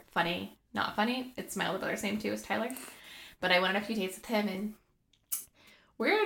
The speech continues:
driving around, or I can't remember if we were driving around or we were out in the car, and he's like, "Yeah," he, or he commented I was wearing red Converse, and he commented on them,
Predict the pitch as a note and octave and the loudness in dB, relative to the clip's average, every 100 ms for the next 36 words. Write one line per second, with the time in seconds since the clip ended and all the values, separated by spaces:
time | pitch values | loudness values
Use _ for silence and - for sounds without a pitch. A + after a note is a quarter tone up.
0 | - B3 A3 C4 B3 A3+ D4+ G#3 G#3 F#3+ | 2 4 6 6 8 8 8 6 6 4
1 | - - - - C4+ B3+ G#3 B3 B3+ G#3+ | -2 -6 -4 0 2 2 2 4 6 8
2 | A3+ A#3 G3+ G3 G3+ G#3 A3 G#3+ G3+ G#3 | 8 8 4 4 6 6 4 0 2 2
3 | G3+ G3 A3 A3 G#3+ G#3 G#3 - G#3 G#3 | 0 2 8 12 12 10 6 4 4 4
4 | G#3+ - C4 A#3+ G3 G3+ F#3+ F#3 F3+ - | -2 6 8 8 6 6 2 2 2 4
5 | F#3+ F#3 F3+ F#3+ F#3 - F#3+ G3+ F3+ F3 | 4 2 0 -2 -2 4 6 6 4 2
6 | - G#3+ | 0 -4